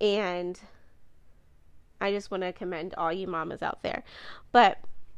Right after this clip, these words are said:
anyway, where I, what I really wanted to talk about was, like, having this sort of life crisis.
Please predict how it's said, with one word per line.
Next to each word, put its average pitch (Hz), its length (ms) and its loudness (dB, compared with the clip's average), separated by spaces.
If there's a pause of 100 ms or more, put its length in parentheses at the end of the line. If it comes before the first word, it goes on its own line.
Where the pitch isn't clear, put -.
(1040)
anyway, 196 440 2 (120)
where 220 120 8
I, 208 100 6 (100)
what 233 160 6
I 240 60 10
really 208 300 4
wanted 190 260 0
to 180 80 -12
talk 170 220 0
about 160 300 0
was, - 220 -4
like, - 220 0 (240)
having 196 580 4
this 180 160 -8
sort 175 300 -2
of 170 180 -2
life 170 260 -4
crisis. - 580 -12